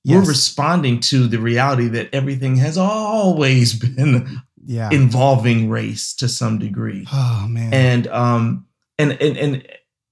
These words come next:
Speaker 1: and I think somehow people think that, you know, there's a, there's a level of victimization that people like to feel. And some people
Speaker 2: Sure.
Speaker 1: do, for sure.
Speaker 2: Yeah.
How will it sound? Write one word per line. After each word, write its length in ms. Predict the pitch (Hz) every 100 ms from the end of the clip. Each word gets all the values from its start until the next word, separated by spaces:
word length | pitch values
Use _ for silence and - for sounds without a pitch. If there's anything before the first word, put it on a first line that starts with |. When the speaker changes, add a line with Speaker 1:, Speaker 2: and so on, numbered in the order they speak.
| -
Speaker 1:
and 140 | 156
I 80 | 143
think 260 | 131 208 190
somehow 480 | - 190 196 160 147
people 320 | 147 185 143
think 280 | - 160 143
that, 140 | 127 - -
you 140 | - 139
know, 220 | 117 104
there's 280 | 123 131 127
a, 100 | 110 - _ _ _ -
there's 160 | 135 135
a 80 |
level 360 | 117 131 143 120
of 100 | 107
victimization 1000 | 120 147 139 123 139 131 131 147 143 135
that 120 | 127
people 300 | - - 120
like 320 | 107 110 131 -
to 80 |
feel. 680 | 101 - 113 135 135 135 131
And 220 | 113 110 - -
some 140 | - 226
people 200 | 240 196
Speaker 2:
Sure. 160 | 240
Speaker 1:
do, 240 | 175 101 -
for 100 | 143
sure. 540 | - 233 220 113 107 _ _ _ -
Speaker 2:
Yeah. 180 | 151